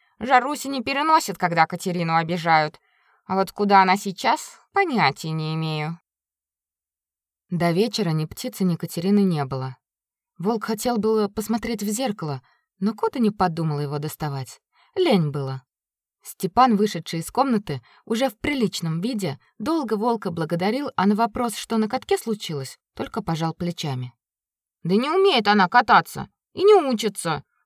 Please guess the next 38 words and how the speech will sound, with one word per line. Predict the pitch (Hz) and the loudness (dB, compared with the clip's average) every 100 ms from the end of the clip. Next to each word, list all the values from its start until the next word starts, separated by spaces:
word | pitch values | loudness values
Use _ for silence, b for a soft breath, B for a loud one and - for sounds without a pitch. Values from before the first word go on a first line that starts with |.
| _ | _
Падает | 330 294 254 | 6 6 -2
через | - 220 220 | -2 0 2
раз | 208 170 175 | 4 4 2
и | |
совсем | 220 240 320 | -6 -2 -2
как | 294 - | -2 2
мешок | 208 311 - 190 - | 2 2 -2 -2 2
падает! | 196 175 151 127 _ _ _ _ _ | 4 4 0 -6 _ _ _ _ _
Ноги | 269 330 208 | 4 4 4
то | 190 349 | 2 2
заплетаются, | 370 - 254 208 233 220 196 | 2 -2 -4 8 8 8 2
то | 226 | -2
разъезжаются | 302 220 190 180 240 226 214 208 | 0 0 -2 2 6 6 4 -2
в | 190 | 4
разные | 196 180 180 | 4 4 -4
стороны, | - 202 180 165 139 _ _ _ | 0 0 2 0 -6 _ _ _
точно | 233 - 226 | -8 -4 -4
корова | - 254 247 208 175 | 6 6 6 2 2
на | 185 | 2
льду! | 208 170 156 131 _ _ _ | 0 0 -4 -6 _ _ _
И | 247 | -2
не | 320 | 2
упорная | 359 - 392 349 233 | 2 6 6 6 4
ни | 208 | 4
разу, | 247 269 220 160 | 6 6 6 0
чуть | 196 | -8
что | 196 - 339 | -8 -6 -6
сваливает». | - 190 294 254 180 139 - _ _ _ _ _ _ _ _ _ | -6 0 2 4 0 -6 -12 _ _ _ _ _ _ _ _ _
«И | 208 | -2
ты | 202 - 269 | -2 -2 -2
ей | 330 269 233 214 | -2 0 -2 -2
все | - | -2
это, | 185 175 170 | -2 0 2
конечно | 156 160 160 - 165 | 2 2 -2 -2 -8
же, | 156 | -8
так | - 233 359 | 0 0 0
и | 277 | -8
высказал. | 190 151 - - 143 143 143 | -8 -8 -10 -8 -6 -6 -8